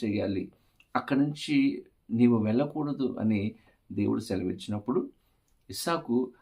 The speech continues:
ఆ అన్య ప్రాంతమైనటువంటి గెరారులో నివసించాడు. అక్కడ గెరారులో నివసించడం మాత్రమే కాదు కానీ దేవుడు చెప్పినట్లుగా దేవుని మాట విన్నాడు,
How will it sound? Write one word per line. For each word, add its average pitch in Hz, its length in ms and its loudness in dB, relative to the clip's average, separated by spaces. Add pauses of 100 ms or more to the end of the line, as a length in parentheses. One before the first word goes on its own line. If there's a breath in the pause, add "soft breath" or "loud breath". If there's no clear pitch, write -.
(180 soft breath)
ఆ - 200 0
అన్య 147 280 2
ప్రాంతమైనటువంటి 107 1160 0
గెరారులో 156 800 0
నివసించాడు. 95 720 -6 (1000)
అక్కడ 151 440 -2 (400 loud breath)
గెరారులో 160 400 4
నివసించడం 139 600 2
మాత్రమే 110 440 -2
కాదు 90 300 -8
కానీ 107 320 -2 (440 soft breath)
దేవుడు 175 460 2
చెప్పినట్లుగా 113 920 -2
దేవుని 110 640 0
మాట 101 360 -4
విన్నాడు, 85 600 -4